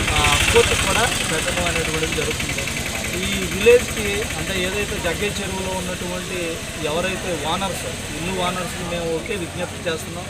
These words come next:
ఎక్కడెక్కడి నుంచో వస్తున్నారో అందరూ కూడా ఇల్లు కట్టుకుని రెంట్కి ఇచ్చేస్తూ ఉంటున్నారు, ఎవరో వచ్చి షెల్టర్ తీసుకుంటూ ఉంటున్నారు. వాళ్ళు ఇచ్చేటప్పుడు ఖచ్చితంగా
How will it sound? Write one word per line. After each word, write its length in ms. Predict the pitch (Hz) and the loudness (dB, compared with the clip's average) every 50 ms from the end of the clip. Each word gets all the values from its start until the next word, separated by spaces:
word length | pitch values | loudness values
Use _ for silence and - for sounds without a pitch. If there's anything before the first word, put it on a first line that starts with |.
| 143 - - - 151 160 156 | -8 -10 -10 -10 -8 -4 -4
ఎక్కడెక్కడి 480 | 156 147 - 196 196 202 202 202 202 196 | -4 -2 -2 0 0 0 0 -2 -4 -6
నుంచో 340 | 196 196 180 202 190 185 | -6 -6 -6 -4 -2 -2
వస్తున్నారో 380 | 175 165 - 185 180 180 185 190 | -2 -2 -4 -4 -4 -4 -2 -2
అందరూ 240 | 180 170 170 175 180 | -2 -2 -2 -4 -4
కూడా 180 | 170 185 175 | -4 -4 -4
ఇల్లు 220 | 180 175 170 170 170 | -2 -2 -2 -4 0
కట్టుకుని 540 | 160 175 156 - 160 170 170 165 156 151 151 139 | 0 0 0 0 -4 -6 -4 -4 -4 -6 -4 -2
రెంట్కి 300 | 156 180 214 - 226 208 | -2 -2 -2 -4 -6 -8
ఇచ్చేస్తూ 380 | 202 - - 190 175 - - 180 | -8 -6 -4 -4 -4 -4 -4 -6
ఉంటున్నారు, 640 | 165 151 147 139 143 135 127 123 - - - - | -6 -6 -8 -10 -10 -10 -10 -10 -12 -12 -6 -2
ఎవరో 220 | 165 170 190 202 208 | -2 0 0 0 -2
వచ్చి 300 | 202 190 180 - 202 175 | -4 -4 -6 -6 -6 -6
షెల్టర్ 380 | - 170 160 160 175 170 - | -4 -4 -4 -4 -6 -8 -8
తీసుకుంటూ 420 | - 160 147 - 160 160 151 160 151 | -8 -8 -8 -8 -8 -8 -6 -6 -6
ఉంటున్నారు. 420 | 143 139 135 135 139 139 131 123 - - - - - - - - - - - - - 147 | -6 -6 -8 -10 -10 -10 -10 -10 -12 -12 -12 -12 -14 -12 -12 -12 -12 -12 -12 -8 -2 0
వాళ్ళు 240 | 160 185 196 190 185 | 2 2 2 4 2
ఇచ్చేటప్పుడు 600 | 180 170 165 185 - 220 214 208 214 180 208 208 | 2 2 0 0 0 2 2 2 0 -2 -4 -6
ఖచ్చితంగా 600 | 190 196 185 - - 170 202 196 190 202 185 185 | -4 -4 -6 -6 -6 -8 -6 -4 -2 0 0 -2